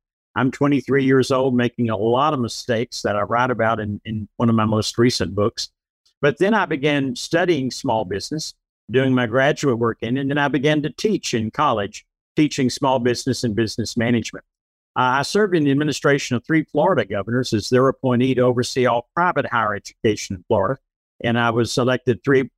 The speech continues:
back-to-back terms as chairman of the state board, responsible for about a half a million students in a hundred six schools.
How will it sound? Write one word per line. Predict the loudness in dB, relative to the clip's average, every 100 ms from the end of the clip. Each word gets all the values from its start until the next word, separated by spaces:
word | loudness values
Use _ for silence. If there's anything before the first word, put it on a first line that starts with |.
| -4
back-to-back | -2 -2 -2 -2 -2
terms | -2 2 2 0
as | -8
chairman | -2 0 2 0
of | -2
the | -6
state | -2 -2 0
board, | 0 0 -2 _ _ _ -2
responsible | -2 0 0 0 0 -2 -2
for |
about | -2 0 -2
a | -6
half | -4 -4 -2
a |
million | -2 0 -2
students | 0 -2 -2 -4
in | -4
a | 0
hundred | 2 2 2
six | 0 -2
schools. | 0 2 4 0 -6